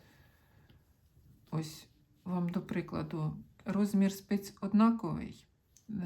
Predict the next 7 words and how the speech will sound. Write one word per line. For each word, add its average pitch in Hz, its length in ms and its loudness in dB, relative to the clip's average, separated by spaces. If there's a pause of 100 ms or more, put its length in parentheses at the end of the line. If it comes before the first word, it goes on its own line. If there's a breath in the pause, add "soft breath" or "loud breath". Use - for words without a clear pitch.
набрана 190 760 0
кількість - 440 -6
спиць 196 440 -6
однакова. - 680 -4 (100)
А - 100 -10
подивіться, 185 720 -2 (300)
яка 180 580 -6